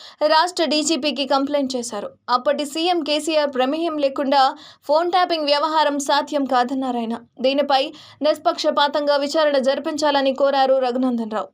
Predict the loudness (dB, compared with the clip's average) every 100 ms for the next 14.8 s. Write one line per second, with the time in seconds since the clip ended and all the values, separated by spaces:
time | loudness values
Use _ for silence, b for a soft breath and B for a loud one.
0 | _ -8 -4 0 2 2 0 -2 0 -2
1 | 0 0 0 -2 B B B 2 2 0
2 | 0 0 -2 -2 -2 0 0 0 0 0
3 | 0 0 0 0 -2 -2 -2 -2 -2 -2
4 | -2 -2 -4 -4 -6 -8 -10 -12 _ _
5 | 0 2 2 0 0 0 2 4 2 2
6 | -2 0 2 2 0 0 2 0 -2 -6
7 | B B 0 0 2 2 2 0 2 0
8 | 0 -6 -6 -8 -8 -10 -10 _ _ -2
9 | 0 2 0 2 2 2 0 0 0 2
10 | 2 0 0 -2 0 -2 0 2 2 0
11 | B B -2 -2 0 2 2 2 0 0
12 | 0 0 0 2 2 2 0 0 2 2
13 | 2 0 -2 -4 0 0 2 0 0 0
14 | -2 -2 -6 -4 -4 -4 -8